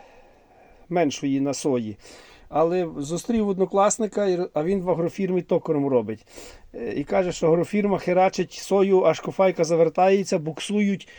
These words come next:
комбайн не забивається соєю, але молотять через те, що вона в них вже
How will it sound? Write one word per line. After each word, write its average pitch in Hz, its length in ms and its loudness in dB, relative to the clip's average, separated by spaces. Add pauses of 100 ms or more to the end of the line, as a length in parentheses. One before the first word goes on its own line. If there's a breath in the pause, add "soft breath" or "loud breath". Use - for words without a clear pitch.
(120)
комбайн 190 380 0
не 180 80 0
забивається 185 680 0
соєю, 208 380 2
але 175 180 2
молотять 190 420 -2
через 170 280 -4
те, 185 140 0
що 175 120 -6
вона 175 160 -2
в 175 40 -2
них 175 140 -2
вже 165 160 -4